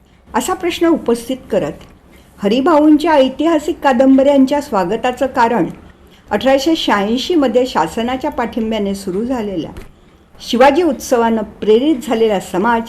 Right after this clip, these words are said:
हे सांगत, "राजा कालस्य कारणम," असा निर्वाळा देत फाटकांनी काल आणि कला यांचं सेव्य सेवकाचं नातं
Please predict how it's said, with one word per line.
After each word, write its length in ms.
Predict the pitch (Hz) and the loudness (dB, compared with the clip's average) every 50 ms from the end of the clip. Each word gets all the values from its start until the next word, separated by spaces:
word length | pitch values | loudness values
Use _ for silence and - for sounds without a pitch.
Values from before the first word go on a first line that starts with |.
| - - - - - _ _ - 233 | -12 -20 -20 -20 -20 _ _ 0 0
हे 100 | 226 226 | 0 2
सांगत, 600 | - 240 202 185 185 170 170 202 196 - - 185 | 2 0 0 2 2 0 0 -2 -4 -4 -10 -8
"राजा 480 | 175 170 190 196 196 196 330 349 392 | -2 0 2 2 2 2 2 0 0
कालस्य 520 | 370 349 311 285 277 269 269 269 - 247 233 | 2 2 2 2 4 2 2 2 0 -4 -4
कारणम," 640 | 233 226 180 - 165 175 190 190 196 208 220 226 226 - - - _ _ - - - _ _ - | 0 0 0 0 0 0 0 0 0 -2 -2 -4 -6 -10 -12 -20 _ _ -20 -20 -20 _ _ -10
असा 240 | 196 - - 330 | -8 -4 0 0
निर्वाळा 520 | 320 240 190 185 180 175 196 240 311 349 269 | 0 2 2 0 0 0 0 0 0 -2 -4
देत 240 | 185 165 139 127 131 - _ _ _ _ _ - - - - - | -6 -6 -10 -12 -12 -14 _ _ _ _ _ -20 -20 -18 -6 -2
फाटकांनी 720 | 196 175 175 - - - - 185 190 190 196 214 233 262 277 - - - _ _ _ _ _ - - | 0 0 -2 -4 -10 -6 -4 -2 -2 0 0 -2 -2 -2 -4 -8 -12 -20 _ _ _ _ _ -4 2
काल 240 | 262 262 285 320 - - - - | 4 6 6 6 2 0 0 2
आणि 200 | 254 233 220 196 - - | 2 2 2 0 -2 -2
कला 220 | 220 226 240 208 - - - - - - - - | 2 4 4 4 2 0 -6 -16 -20 -14 -8 -4
यांचं 440 | 214 226 220 208 214 - 277 285 320 - - - - - - _ _ - - - - - | -2 -2 -2 -2 -4 -2 -4 -4 -4 -4 -10 -18 -20 -20 -20 _ _ -20 -20 -18 -10 -2
सेव्य 340 | - 285 302 285 302 381 440 | 0 2 2 2 2 2 0
सेवकाचं 720 | 440 - 392 302 277 277 254 262 247 226 233 - 202 175 165 | 0 2 2 4 4 4 2 2 0 -2 0 -2 0 0 0
नातं 420 | 170 180 180 180 - 254 262 | 0 0 -4 -4 -4 -4 -4